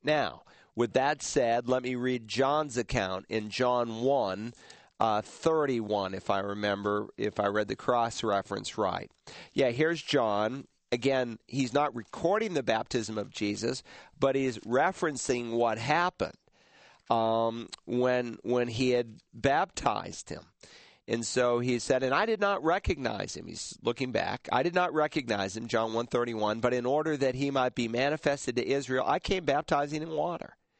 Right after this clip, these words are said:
And John bore witness, saying, 'I have beheld the Spirit.'" So now John says, "I saw the Spirit descending as a dove out of heaven." Now, in one text, clearly, Jesus saw the Spirit descending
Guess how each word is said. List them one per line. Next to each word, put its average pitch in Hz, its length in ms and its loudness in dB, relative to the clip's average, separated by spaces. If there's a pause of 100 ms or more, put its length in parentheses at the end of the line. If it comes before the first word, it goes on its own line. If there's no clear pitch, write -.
(480)
And 139 180 0
John 185 460 0
bore 180 260 2
witness, 175 380 0
saying, 127 360 0
'I 156 180 4
have 151 180 -2
beheld 175 580 -2
the 190 120 0
Spirit.'" - 580 -2 (560)
So - 140 2
now 147 200 2
John 160 240 2
says, 139 160 0
"I 185 200 4
saw 156 240 0
the 110 100 -4
Spirit - 400 -6 (280)
descending 135 600 0
as 110 120 0
a 113 60 2
dove - 540 -4 (520)
out 139 160 4
of 123 120 0
heaven." 123 420 -2 (120)
Now, 139 260 2
in 117 80 -2
one 190 200 2
text, 170 380 -2
clearly, 175 480 0 (260)
Jesus 226 540 -2
saw 147 300 2
the 117 100 -2
Spirit 107 640 -4 (480)
descending 135 800 2